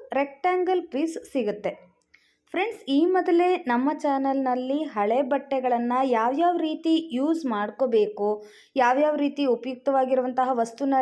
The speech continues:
ರೆಡಿ ಮಾಡಬಹುದು ಅಂತ ನಾವು already ನಮ್ಮ ಚಾನಲ್ನಲ್ಲಿ ತುಂಬಾನೇ ತೋರಿಸಿದ್ದೀವಿ. ಯಾರು ನೋಡಿಲ್ವೋ ನಮ್ಮ ಚಾನಲ್ನ ಪ್ಲೇ ಲಿಸ್ಟಲ್ಲಿ ಒಮ್ಮೆ ಚೆಕ್ ಮಾಡಿ. ನೋಡಿ, ನಂತರ ಇದಿಷ್ಟು ಕಟ್ ಮಾಡ್ಕೊಂಡ ನಂತರ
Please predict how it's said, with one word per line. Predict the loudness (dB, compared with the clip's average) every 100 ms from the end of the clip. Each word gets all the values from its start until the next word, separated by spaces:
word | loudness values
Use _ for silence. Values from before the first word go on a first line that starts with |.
| 2
ರೆಡಿ | 0 0 2
ಮಾಡಬಹುದು | 2 0 2 2 2 -2
ಅಂತ | 0 -2 -4 -14 _ -2
ನಾವು | 2 2
already | 2 0 -2 0 0
ನಮ್ಮ | 0 -2 0
ಚಾನಲ್ನಲ್ಲಿ | 0 0 -2 -2 -4 -4 -2 -2
ತುಂಬಾನೇ | 0 0 0 0 2
ತೋರಿಸಿದ್ದೀವಿ. | 0 -2 -2 0 2 0 -2 -16 -4 0
ಯಾರು | 2 2 2
ನೋಡಿಲ್ವೋ | 2 2 0 0 -2 0
ನಮ್ಮ | 0 0 -2 0
ಚಾನಲ್ನ | 0 2 0 2 0 0 0
ಪ್ಲೇ | 2 4
ಲಿಸ್ಟಲ್ಲಿ | 2 -4 -2 0 0 -2 0 0
ಒಮ್ಮೆ | 0 -2 -2
ಚೆಕ್ | -4 -2 -2
ಮಾಡಿ. | -2 0 -2 -4 -10 _ _ _ _ _ -2
ನೋಡಿ, | 2 2 0 -6 -18 _ 0 2
ನಂತರ | 2 2 0 2 0
ಇದಿಷ್ಟು | -2 -2 -2
ಕಟ್ | -2 0 0
ಮಾಡ್ಕೊಂಡ | 0 0 0 0
ನಂತರ | -2 -2